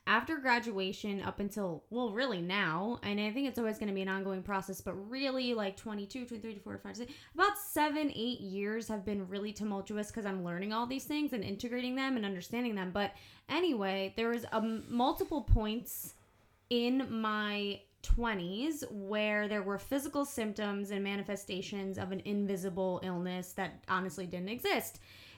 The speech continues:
And the first case of my experience with that was I wound up in the hospital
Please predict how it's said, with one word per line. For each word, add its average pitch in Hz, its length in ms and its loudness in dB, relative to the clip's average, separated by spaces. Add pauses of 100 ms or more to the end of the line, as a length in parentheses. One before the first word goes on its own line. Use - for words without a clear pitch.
And 233 320 4
the 226 80 2
first 247 400 0
case - 400 -2
of 202 380 2
my 202 160 2
experience 311 500 0
with 214 140 -4
that 196 400 4
was 202 680 0 (440)
I 220 140 8
wound 277 180 6
up 285 120 0
in 262 80 0
the 269 60 2
hospital 214 760 0